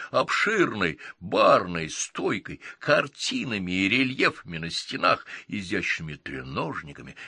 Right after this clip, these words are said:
высокими подсвечниками, плетеными креслами, в которых уж нахально расположились потные бородачи, быстро откручивающие пробку у ближайшего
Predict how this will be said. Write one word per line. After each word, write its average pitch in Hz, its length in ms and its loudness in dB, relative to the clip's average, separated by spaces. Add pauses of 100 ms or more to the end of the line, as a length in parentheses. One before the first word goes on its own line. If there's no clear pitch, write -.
высокими 87 440 -4
подсвечниками, - 960 -2 (140)
плетеными 107 560 4
креслами, - 880 -4 (480)
в - 140 -20
которых 80 380 -10
уж 82 240 -4
нахально 131 720 2
расположились 185 840 -2
потные 190 580 -4
бородачи, 175 640 -2 (720)
быстро 151 520 4
откручивающие 98 920 -2
пробку - 600 -2 (180)
у 95 140 -2
ближайшего 95 760 0